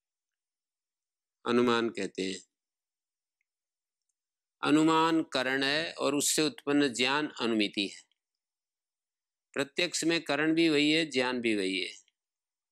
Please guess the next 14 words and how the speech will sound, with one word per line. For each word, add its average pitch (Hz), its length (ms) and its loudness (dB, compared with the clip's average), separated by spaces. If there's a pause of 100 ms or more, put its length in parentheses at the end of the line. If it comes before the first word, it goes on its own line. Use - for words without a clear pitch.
(1120)
जैसे 131 260 0
प्रत्यक्ष 135 520 -6
करण 135 360 -2
है, 147 140 -4
प्रत्यक्ष - 580 -6
ही 117 140 0
ज्ञान 101 380 -2
है, - 100 -20 (1000)
लेकिन 120 280 0
यहाँ 123 380 0
भेद 104 280 -2
हो 98 80 0
जाता 92 340 -8
है। 101 100 -10